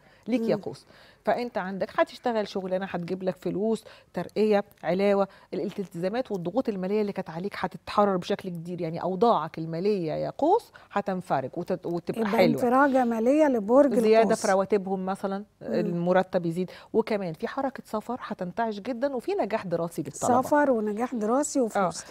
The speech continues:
Speaker 1: بس أنا
Speaker 2: ال-
Speaker 1: بحذره من حاجة، يخلي باله من المغامرات العاطفية، هتزيد شوية الشهر ده، فيخلي باله الرجالة من ال-، ما يدخلوش في أي علاقة غير مدروسة يعني.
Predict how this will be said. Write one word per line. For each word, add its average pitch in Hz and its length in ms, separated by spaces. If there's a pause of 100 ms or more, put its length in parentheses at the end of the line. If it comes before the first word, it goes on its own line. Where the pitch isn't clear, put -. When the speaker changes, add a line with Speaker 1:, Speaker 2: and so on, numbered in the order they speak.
Speaker 1:
بس 320 160
أنا 403 80
Speaker 2:
ال- 339 60
Speaker 1:
بحذره 294 400
من 294 140
حاجة، 302 200
يخلي 277 260
باله 233 180
من 233 80
المغامرات 196 520
العاطفية، 190 380
هتزيد 175 380
شوية 233 320
الشهر 240 420
ده، 339 120
فيخلي 262 480
باله 240 400
الرجالة 214 480
من 262 200
ال-، 240 260
ما 226 80
يدخلوش 247 380
في - 180
أي 233 120
علاقة 214 260
غير 208 180
مدروسة 175 440
يعني. 110 200